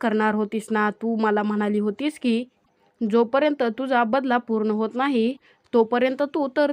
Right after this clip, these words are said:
तिथेच राहणार, परंतु आता तर तुझा बदला सुद्धा पूर्ण झाला आहे.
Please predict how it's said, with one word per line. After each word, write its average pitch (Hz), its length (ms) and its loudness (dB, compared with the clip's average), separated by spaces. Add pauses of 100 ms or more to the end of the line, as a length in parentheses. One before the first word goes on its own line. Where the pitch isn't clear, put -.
तिथेच 214 340 -2
राहणार, 208 440 -2
परंतु 214 420 -4
आता 214 360 -2
तर 233 220 0
तुझा 254 220 0
बदला 208 320 -2
सुद्धा 254 320 -4
पूर्ण 208 380 -2
झाला 202 280 -2
आहे. 202 340 -2